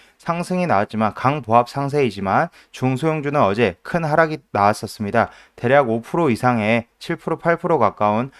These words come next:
하락들이 나왔고, 저는 오히려 이런 하락 타이밍이 오늘 한 번 더 나온다면은 추매 타이밍이지 않을까라고 생각이 되고요. 현재 테슬라 이야기와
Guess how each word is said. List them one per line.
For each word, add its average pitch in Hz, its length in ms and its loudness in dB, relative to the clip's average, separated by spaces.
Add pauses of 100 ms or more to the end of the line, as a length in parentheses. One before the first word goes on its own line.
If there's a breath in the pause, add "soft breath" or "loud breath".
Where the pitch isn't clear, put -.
(100)
하락들이 143 520 -2
나왔고, 98 560 0 (200 soft breath)
저는 135 240 0
오히려 123 560 2
이런 131 260 0
하락 147 300 4
타이밍이 127 560 0 (240 soft breath)
오늘 156 380 0
한 190 220 -2
번 190 160 4
더 110 140 2
나온다면은 104 840 0 (220 soft breath)
추매 170 280 -6
타이밍이지 151 560 -4
않을까라고 107 840 0
생각이 131 340 0
되고요. 92 360 -4 (280 soft breath)
현재 147 280 0
테슬라 175 460 2
이야기와 110 640 2